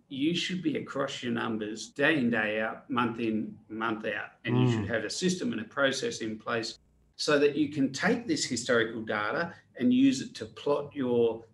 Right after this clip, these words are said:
Speaker 1: path forward and your future success.
Speaker 2: It's really interesting 'cause, uh,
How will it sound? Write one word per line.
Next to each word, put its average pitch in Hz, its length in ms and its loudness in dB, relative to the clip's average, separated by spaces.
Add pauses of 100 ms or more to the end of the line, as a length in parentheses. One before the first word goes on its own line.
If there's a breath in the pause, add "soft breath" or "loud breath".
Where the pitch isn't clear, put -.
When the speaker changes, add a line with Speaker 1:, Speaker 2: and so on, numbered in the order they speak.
Speaker 1:
path 113 580 -2
forward 113 480 -2 (100)
and 113 160 -4
your 107 180 0
future 110 380 -6
success. - 680 -8
Speaker 2:
It's 185 240 4
really 180 180 10
interesting 160 400 2
'cause, 131 240 2
uh, 143 80 0